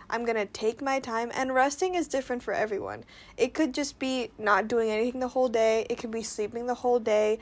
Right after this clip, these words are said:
It could be not doing school stuff the whole day. It could, like, do nothing for work on that day. It's simply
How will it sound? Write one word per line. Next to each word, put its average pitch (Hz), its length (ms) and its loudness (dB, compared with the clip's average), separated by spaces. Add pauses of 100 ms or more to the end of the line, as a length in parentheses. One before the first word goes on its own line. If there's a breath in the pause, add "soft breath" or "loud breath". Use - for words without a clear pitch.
(320 loud breath)
It 254 140 2
could 233 180 0
be 233 140 -4
not 214 220 2
doing 208 240 2
school - 340 -2
stuff 262 300 -2
the 277 100 0
whole 254 240 0
day. 202 320 2
It 226 160 -2
could, - 320 2 (320 loud breath)
like, 214 380 4 (480)
do 240 160 -2
nothing 226 420 4
for 214 220 2
work 190 520 4
on 240 240 2
that 233 240 6
day. 214 400 0
It's 247 220 2
simply 339 640 2